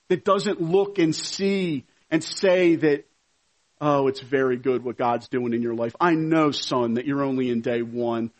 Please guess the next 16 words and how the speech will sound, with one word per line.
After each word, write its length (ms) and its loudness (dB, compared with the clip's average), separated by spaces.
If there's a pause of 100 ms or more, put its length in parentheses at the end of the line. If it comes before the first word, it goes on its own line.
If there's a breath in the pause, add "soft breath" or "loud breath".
(200)
I 140 4
know, 560 2 (760)
daughter, 460 2
that 180 -2
you're 180 0
only 260 0
at 80 -2
the 120 0
end 180 0
of 120 -4
day 200 0
two. 520 -2 (720)
But 220 -6
you 80 -2
know 140 2
what? 340 -2